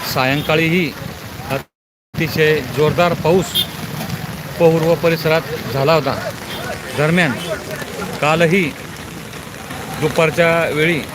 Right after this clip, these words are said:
अतिशय मुसळधार पाऊस व अवकाळी पाऊस पडल्याने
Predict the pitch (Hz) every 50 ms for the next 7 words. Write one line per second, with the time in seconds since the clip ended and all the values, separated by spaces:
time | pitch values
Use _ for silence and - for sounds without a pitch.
0 | - - - - - - 135 143 - 175 165 156 - 160 160 160 151 151 156 151
1 | - - 165 165 147 165 170 160 156 156 160 165 - - - - - - - -
2 | - - - - - - - - 127 147 151 - 127 139 143 135 - 160 175 165
3 | - 160 160 160 - - 160 156 151 156 160 170 165